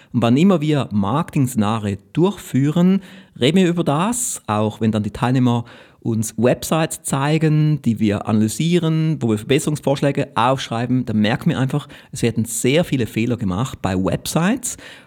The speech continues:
Und egal, wie viel Traffic man hat, wenn da Fehler gemacht werden, dann nützt der viele Traffic nichts. Und so werden wir das jetzt gemeinsam dann anschauen, welches die größten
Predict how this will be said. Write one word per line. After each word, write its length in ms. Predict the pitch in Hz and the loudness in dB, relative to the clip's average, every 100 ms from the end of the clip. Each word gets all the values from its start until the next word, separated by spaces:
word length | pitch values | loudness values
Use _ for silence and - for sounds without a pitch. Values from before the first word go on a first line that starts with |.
| - | -2
Und 180 | 127 117 | 0 0
egal, 480 | 113 123 180 226 214 | 0 2 2 2 -2
wie 80 | 156 | -6
viel 180 | 131 - | -8 -6
Traffic 360 | - 165 233 | -6 -6 -4
man 220 | 139 104 | -4 -4
hat, 460 | 185 143 - - - _ | -6 -8 -10 -16 -16 _
wenn 300 | - 110 - | -2 -2 0
da 120 | 101 | -4
Fehler 240 | - 185 214 | -2 -2 0
gemacht 360 | 185 156 - | 0 0 -2
werden, 580 | 156 104 80 90 80 98 - - - - | 0 0 -2 -4 -4 -6 -12 -20 -20 -6
dann 280 | - 117 113 | 0 2 2
nützt 460 | 110 117 208 - - | 2 2 0 -2 -6
der 80 | 135 | -4
viele 280 | 143 143 - | -2 -4 -6
Traffic 540 | - 123 127 127 107 | -4 -2 0 -4 0
nichts. 560 | 110 135 214 - - 123 | 2 4 2 -2 -6 -4
Und 100 | 117 | -2
so 80 | |
werden 280 | 113 113 107 | -2 0 0
wir 60 | 107 | 2
das 260 | 131 - - | 0 -2 -4
jetzt 260 | 131 - | -4 -4
gemeinsam 640 | 113 104 101 143 170 165 | -2 0 2 0 2 0
dann 300 | 123 104 113 - - _ - | 2 0 0 -4 -18 _ -8
anschauen, 720 | 98 143 170 160 156 160 143 | -2 0 0 0 0 0 -2
welches 500 | 98 113 170 202 139 | 0 2 2 2 -4
die 180 | - - | -6 -10
größten 720 | - 120 131 147 - 156 147 | -4 0 2 0 0 0 0